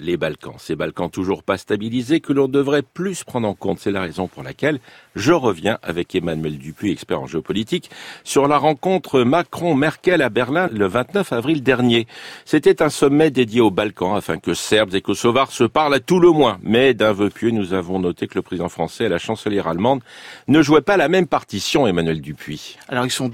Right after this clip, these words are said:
Speaker 2: d'autant plus éloignés l'un et l'autre de la double réalité serbe et kosovare qu'ils sont pas forcément d'accord entre eux. Angela Merkel s'inscrit dans la longue tradition d'une opposition assez farouche à la Serbie, d'une certaine façon, qui a provoqué la reconnaissance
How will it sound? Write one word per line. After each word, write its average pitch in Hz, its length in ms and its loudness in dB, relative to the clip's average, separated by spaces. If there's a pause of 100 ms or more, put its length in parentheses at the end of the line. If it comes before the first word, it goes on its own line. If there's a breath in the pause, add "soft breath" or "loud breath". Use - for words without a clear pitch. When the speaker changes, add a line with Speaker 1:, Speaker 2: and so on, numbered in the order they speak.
Speaker 2:
d'autant 156 300 2
plus 147 300 -4
éloignés 139 440 2
l'un 131 300 -2
et 127 100 0
l'autre 175 440 -2
de 123 400 -2 (100)
la 113 140 -8
double 120 260 -8
réalité 110 480 -6
serbe 117 300 -6
et 107 40 -12
kosovare 170 360 -4 (400 loud breath)
qu'ils - 140 -8
sont 143 100 -4
pas 160 140 -2
forcément 147 440 -2
d'accord 202 480 0
entre 151 300 -2
eux. 165 140 0
Angela 127 340 -2
Merkel 123 600 -4
s'inscrit 123 440 -4
dans 117 100 -4
la 113 160 -6
longue 135 300 -2
tradition 120 560 -6 (260 loud breath)
d'une 143 280 0
opposition 175 600 2
assez 131 300 -2
farouche 147 500 0 (160)
à 117 80 -4
la 113 80 -4
Serbie, 170 500 -2
d'une 120 160 -8
certaine 110 300 -6
façon, 139 400 -4
qui - 160 -6
a 110 60 -4
provoqué 131 520 -4
la - 120 -4
reconnaissance 208 580 -6